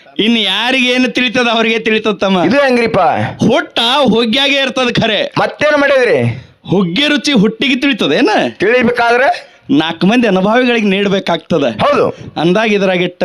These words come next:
Speaker 1: ಕುದ್ದದ ಇದ್ರಾಗಿಟ್ಟ ಸಿಹಿ ಅದ ಅಂತ ಹೇಳ್ತಾರ.
Speaker 2: ಹೌದು.
Speaker 1: ಉಣ್ಣಿ ಕೆಂಚಲಾಗೆ ಇರ್ತದ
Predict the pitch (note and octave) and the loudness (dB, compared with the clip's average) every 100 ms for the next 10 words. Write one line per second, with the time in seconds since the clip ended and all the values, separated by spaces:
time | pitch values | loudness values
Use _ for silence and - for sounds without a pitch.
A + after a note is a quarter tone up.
0 | E3+ - D#3 G3 G#3 G3+ F3+ E3+ E3 D#3 | -4 -4 -4 -2 0 0 0 0 0 -2
1 | D3+ - D3 G3 F#3+ F3 E3 D3 D#3 D#3 | -4 -2 0 0 0 0 0 -2 -2 -2
2 | C#3+ G2+ - B3 D3+ - - - - F3 | -2 -2 -2 0 0 -4 -8 -12 -8 -2
3 | C4 G4 F#4+ D4+ E4+ - B3 B3+ G#3 C#4+ | 0 0 0 0 -2 -4 -4 -2 -2 -2
4 | D#4 D#4 D4+ C#4+ C#4 | -2 -2 -2 -2 -2